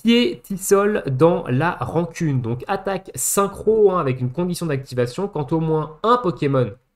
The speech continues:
ligoté se trouve du côté ennemi. Ok, donc ça se déclenche directement après un tourbissable. Condition de désactivation quand plus aucun Pokémon ligoté ne se trouve côté ennemi.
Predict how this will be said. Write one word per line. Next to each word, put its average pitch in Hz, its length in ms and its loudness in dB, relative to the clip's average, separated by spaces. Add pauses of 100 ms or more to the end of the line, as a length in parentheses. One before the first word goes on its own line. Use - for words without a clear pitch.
(120)
ligoté 156 460 2
se 170 80 -4
trouve 147 260 -4
du 123 120 -6
côté 170 480 -2
ennemi. 131 340 -2
Ok, 127 260 -6
donc 98 120 -10
ça 135 120 -4
se 127 80 -6
déclenche 127 360 -4 (100)
directement 139 420 -2
après 120 200 -4
un 98 60 -6
tourbissable. 131 520 -6 (460)
Condition 165 320 0
de 131 80 2
désactivation 117 880 -4
quand 147 260 0
plus 135 260 -6
aucun 113 520 -4 (160)
Pokémon 98 320 -6
ligoté 110 440 -6
ne 107 80 -8
se - 100 -14
trouve 127 180 -12
côté 110 240 -4
ennemi. 143 200 -4